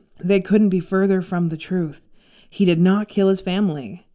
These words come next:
They, of course, have so many good reasons to believe he did because he is a shady character, but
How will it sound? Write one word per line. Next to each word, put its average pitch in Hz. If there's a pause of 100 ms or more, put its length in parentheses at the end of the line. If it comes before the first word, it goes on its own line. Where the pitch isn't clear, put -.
(360)
They, 220
of 202
course, 202
have 180
so 247
many 247
good 202
reasons 180
to 170
believe 165
he 156
did 180
because 170
he 196
is 254
a 208
shady 190
character, 175
but 160